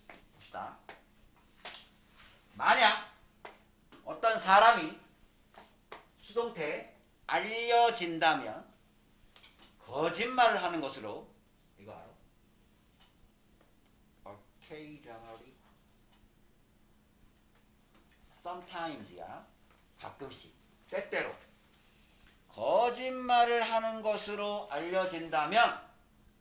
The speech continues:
알려진다면 가주어, 진주어. 이건 알지? Accept.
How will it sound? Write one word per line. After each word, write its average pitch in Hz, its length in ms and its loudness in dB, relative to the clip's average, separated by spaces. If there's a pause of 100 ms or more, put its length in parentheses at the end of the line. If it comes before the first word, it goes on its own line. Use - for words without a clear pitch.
(2250)
알려진다면 139 1040 -6 (1200)
가주어, 110 720 -12 (640)
진주어. 104 640 -10 (960)
이건 156 200 -10
알지? 120 400 -10 (160)
Accept. - 560 -8